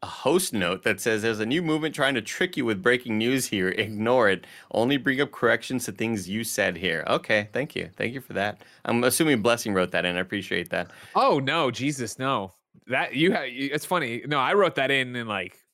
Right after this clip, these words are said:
Speaker 2: twenty nineteen.
Speaker 1: Oh,
Speaker 2: I don't
Speaker 1: really?
Speaker 2: even
Speaker 1: Wow.
Speaker 2: know. Forever ago. Yeah, there was, like, a week where somebody was like, "I'm gonna put breaking news in here, really try to get 'em." That's something
Speaker 1: Oh.
Speaker 2: I put in for, like, Andrea and,
Speaker 1: Jerks.
Speaker 2: like, uh, Gary, I think.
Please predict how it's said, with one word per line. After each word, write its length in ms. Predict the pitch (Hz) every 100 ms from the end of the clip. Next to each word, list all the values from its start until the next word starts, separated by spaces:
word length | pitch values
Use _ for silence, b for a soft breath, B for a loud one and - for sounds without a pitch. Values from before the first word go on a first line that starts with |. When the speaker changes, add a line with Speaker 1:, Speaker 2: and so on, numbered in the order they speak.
| _ _ _ -
Speaker 2:
twenty 360 | - 143 135
nineteen. 560 | 104 101 - 101 104 98
Speaker 1:
Oh, 160 | 123 160
Speaker 2:
I 60 | 107
don't 80 |
Speaker 1:
really? 200 | 110 135
Speaker 2:
even 120 | 92 90
Speaker 1:
Wow. 220 | 104 104
Speaker 2:
know. 60 |
Forever 500 | 107 139 131 131 127
ago. 260 | 120 117 110
Yeah, 220 | 107 104
there 120 | 107
was, 140 | 117 110
like, 140 | 110
a 60 | 104
week 220 | 107 101
where 100 | 101
somebody 260 | 110 95 95
was 120 | 95
like, 140 | 90
"I'm 100 | 107
gonna 140 | 247 143
put 260 | 123 123
breaking 540 | 131 143 135 156 156 151
news 220 | 226 180
in 60 |
here, 160 | 135 131
really 220 | 143 143
try 180 | 143 156
to 60 | 147
get 180 | 170 147
'em." 120 | 90 _ _ -
That's 160 | 147
something 220 | 190 160 131
Speaker 1:
Oh. 20 |
Speaker 2:
I 40 |
put 120 | 127
in 80 | 143
for, 80 | 127
like, 140 | 120
Andrea 460 | 117 127 117 120 107
and, 80 | 104
Speaker 1:
Jerks. 80 | 98
Speaker 2:
like, 200 | 101 101
uh, 160 | 95 98
Gary, 320 | 87 117 82
I 40 | 85
think. 180 | 87